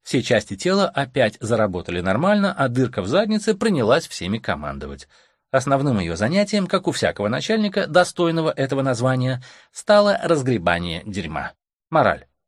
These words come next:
Совершенно не обязательно быть умным, чтобы сделаться начальником.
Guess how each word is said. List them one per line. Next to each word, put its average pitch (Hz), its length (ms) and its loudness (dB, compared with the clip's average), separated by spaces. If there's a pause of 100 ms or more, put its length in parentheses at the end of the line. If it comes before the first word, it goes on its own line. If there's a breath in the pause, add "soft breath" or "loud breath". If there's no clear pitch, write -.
(100)
Совершенно 170 640 -2
не 165 160 -2
обязательно 151 600 0
быть 120 220 0
умным, 120 340 0 (220 loud breath)
чтобы 156 300 -2
сделаться 104 440 0
начальником. 117 680 -6